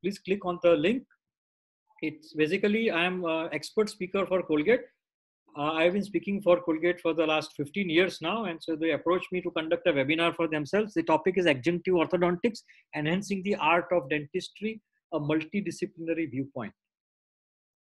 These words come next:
All right, so all of you, I'll be putting again that. So that is tomorrow at twelve o'clock. Thursday, I have not yet decided, but mostly I'll be doing a webinar on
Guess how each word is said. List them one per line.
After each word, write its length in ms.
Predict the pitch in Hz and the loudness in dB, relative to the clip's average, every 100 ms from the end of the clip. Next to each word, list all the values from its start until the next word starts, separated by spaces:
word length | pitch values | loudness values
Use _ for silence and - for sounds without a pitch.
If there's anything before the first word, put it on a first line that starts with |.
| - | -6
All 100 | 127 | 0
right, 200 | 185 254 | 0 0
so 100 | 170 | -2
all 220 | 156 190 | 4 4
of 140 | 214 214 | 4 4
you, 160 | 226 | 4
I'll 120 | 165 | 4
be 80 | 185 | 2
putting 360 | 196 156 220 208 | 0 -2 0 2
again 280 | - 196 180 | 2 0 2
that. 260 | 175 208 | 2 0
So 60 | 156 | -2
that 140 | 156 | -2
is 120 | 180 185 | -2 -4
tomorrow 400 | 156 165 180 196 | -4 -2 0 0
at 100 | 175 | 0
twelve 140 | 156 | 2
o'clock. 300 | 175 208 240 - _ _ _ _ _ _ _ - | 2 0 -4 -8 _ _ _ _ _ _ _ 6
Thursday, 500 | 190 190 247 262 240 | 6 8 10 10 10
I 140 | 185 | 8
have 160 | 196 196 | 6 6
not 220 | 208 208 | 4 4
yet 140 | 208 | 2
decided, 560 | 160 165 180 190 226 214 170 | 2 4 4 6 2 0 -4
but 180 | 170 | -4
mostly 400 | 160 170 - 240 | -6 -8 -4 -2
I'll 180 | 165 175 | 2 2
be 120 | 202 | 2
doing 380 | 165 156 196 214 | 2 4 4 4
a 80 | 190 | 2
webinar 580 | 151 147 180 190 202 202 | 2 2 2 2 0 0
on 360 | 156 165 170 | -2 -2 -2